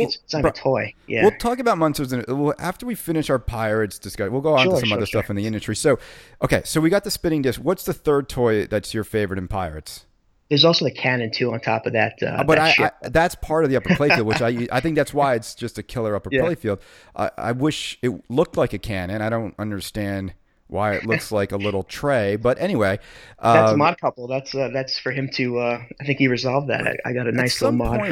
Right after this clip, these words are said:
Speaker 1: point,
Speaker 2: him.
Speaker 1: someone
Speaker 2: Yeah.
Speaker 1: needs to just buy the mod couple and get them
Speaker 2: <laughs>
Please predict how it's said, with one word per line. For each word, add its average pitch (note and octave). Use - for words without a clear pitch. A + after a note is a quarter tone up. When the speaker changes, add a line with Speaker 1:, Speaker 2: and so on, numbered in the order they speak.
Speaker 1:
point, A2+
Speaker 2:
him. A2+
Speaker 1:
someone F3+
Speaker 2:
Yeah. A#2+
Speaker 1:
needs C3
to C3
just G2
buy G2+
the F#2+
mod F#2
couple F#2
and G#2
get G#2+
them G#2
Speaker 2:
<laughs> G2